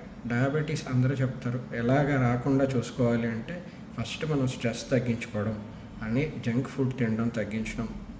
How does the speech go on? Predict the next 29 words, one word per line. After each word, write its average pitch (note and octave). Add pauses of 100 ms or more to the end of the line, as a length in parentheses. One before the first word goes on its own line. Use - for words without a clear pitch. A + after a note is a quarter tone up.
(120)
బరువు B2
మీద D3
మనం B2+
శ్రద్ధ A#2+
పెట్టడం, A2 (440)
ఫిజికల్ D3+
యాక్టివిటీ C3
అంటే A#2
రోజు B2
కనీసం B2
రెండు A#2
మూడు A2+
కిలోమీటర్లు A2+
నడవడం, G#2+ (560)
so D3 (180)
టైంకి C#3
పడుకోవడం, A2 (280)
టైంకి A#2
లేవడం, G#2 (480)
ఇలా C3
స్ట్రెస్ -
తగ్గించుకోవడం, A2 (500)
స్మోకింగ్ B2+
అది A#2+
చేయకుండా A2+
ఉండడం, G#2 (200)
ఆల్కహాల్ A#2+
తీసుకోకుండా A2
ఉండడం, G2+